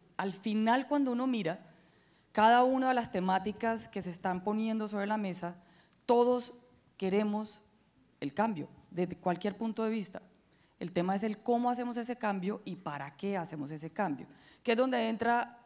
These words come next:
todo el proceso de las discusiones que se están dando en la reforma. Entonces, el llamado que hemos hecho de hace varios meses es sentémonos realmente a conversar, dejemos los mensajes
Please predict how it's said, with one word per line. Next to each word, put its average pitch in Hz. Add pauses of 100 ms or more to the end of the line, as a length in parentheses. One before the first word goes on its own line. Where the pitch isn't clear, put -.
(260)
todo 214
el 226
proceso 185
de 185
las 196
discusiones 165
que 185
se 170
están 151
dando 143
en 160
la 160
reforma. 165 (320)
Entonces, 233
el 240
llamado 214
que 247
hemos 233
hecho 220 (420)
de 170
hace 202
varios 190
meses 180 (360)
es 190 (320)
sentémonos 220 (340)
realmente 226 (340)
a -
conversar, 170 (400)
dejemos 208
los 233
mensajes 185